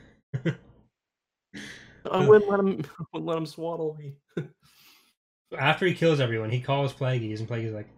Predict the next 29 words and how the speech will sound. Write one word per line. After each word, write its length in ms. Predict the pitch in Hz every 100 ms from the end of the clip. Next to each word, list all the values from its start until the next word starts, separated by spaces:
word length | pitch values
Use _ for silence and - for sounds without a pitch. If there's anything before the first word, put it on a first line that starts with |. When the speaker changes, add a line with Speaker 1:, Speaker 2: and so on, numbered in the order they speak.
| - _ _
Speaker 1:
"Ah, 140 | 147 - -
don't 200 | 151 151
worry. 240 | 135 - - - - - -
My 140 | 143
guys 280 | 147 147 151
will 100 | 135
take 220 | 127 127
care 320 | - 156 123 113
of 80 | 101
it. 140 | 107 - - - _ -
Just, 300 | 143 - - - -
you're 120 | 170 180
gonna 120 | 175
show 200 | 120 170
Speaker 2:
Yeah. 60 |
Speaker 1:
back 220 | 165 156 156
up 140 | 147
on 100 | 139
the 80 | 127
planet, 360 | 135 131 127
your 100 | 120
family's 400 | 117 139 131 123 113
gone, 240 | 113 113
no 100 | 110
one's 120 | 113
gonna 140 | 110 101
ask 200 | 101 -
any 100 | 110
questions." 600 | 104 104 - 135 127 -